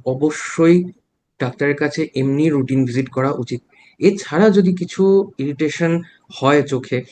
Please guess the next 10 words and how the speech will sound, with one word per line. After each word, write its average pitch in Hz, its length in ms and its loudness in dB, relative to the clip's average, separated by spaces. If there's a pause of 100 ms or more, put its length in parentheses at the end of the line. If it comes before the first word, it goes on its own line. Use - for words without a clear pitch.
(140)
আর 135 120 -2
আপনি 147 240 -4
দেখছেন 147 440 0
বারবার 165 420 2 (100)
চোখ 156 260 -4 (100)
ইরিটেট 147 420 -2
করছে, 143 380 -4 (100)
পারসিস্ট 147 500 -2
করছে, 139 340 -2
এটা 131 260 -6